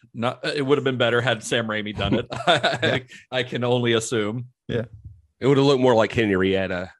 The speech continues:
Speaker 3: like, at
Speaker 1: Right.
Speaker 3: first.
Speaker 1: <laughs> Yeah. <laughs>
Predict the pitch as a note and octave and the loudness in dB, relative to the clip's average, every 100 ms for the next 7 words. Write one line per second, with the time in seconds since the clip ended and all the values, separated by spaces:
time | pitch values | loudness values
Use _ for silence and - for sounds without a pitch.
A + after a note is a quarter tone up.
0 | _ - B2+ B2+ C#3 - A2+ G#2 - - | _ -10 -6 0 0 0 0 0 0 0
1 | C3+ C3 C#3 D#3 - - - G3 F3 G3+ | 2 2 0 -2 -4 -6 -10 -2 0 2
2 | G3 - E3+ F3 E3+ F#3 | 2 2 0 2 0 0